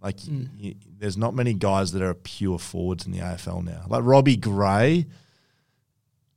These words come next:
Speaker 1: is quite a bit of a forward that plays in the midfield. And I like that. But, like, bigger bodied guys, you're almost getting to your key position areas.
Speaker 2: Yep.
Speaker 1: Don't know there's many. I really don't.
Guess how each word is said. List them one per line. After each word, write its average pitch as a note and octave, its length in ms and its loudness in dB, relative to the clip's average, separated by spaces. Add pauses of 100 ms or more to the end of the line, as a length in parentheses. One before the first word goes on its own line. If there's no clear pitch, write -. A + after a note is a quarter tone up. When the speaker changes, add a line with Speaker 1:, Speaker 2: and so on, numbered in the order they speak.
(160)
Speaker 1:
is G#2+ 300 4
quite A2 420 6
a - 20 6
bit G2 180 4
of F#2+ 100 2
a F2+ 60 0
forward F#2+ 420 -2
that F2+ 100 -6
plays F#2 360 -4
in F2+ 60 -4
the E2+ 60 -4
midfield. F2 540 -8 (440)
And G#2 120 -4
I G2+ 40 0
like F#2+ 440 0
that. E2+ 240 -8 (240)
But, A#2 100 0
like, G#2+ 160 0 (240)
bigger C3 260 4
bodied G2+ 360 2
guys, F#2 440 0
you're A2 120 2
almost G#2+ 400 2
getting F#2+ 280 -2
to F#2+ 120 -8
your F2 80 -6
key F#2+ 220 -6
position F2 440 -6
areas. G#2 560 -4 (280)
Speaker 2:
Yep. B2+ 220 -14 (540)
Speaker 1:
Don't C3+ 200 0
know C#3 140 0
there's G2+ 260 -2
many. G#2 520 -4 (380)
I F#2 40 -12
really G#2+ 280 0
don't. G#2 320 -2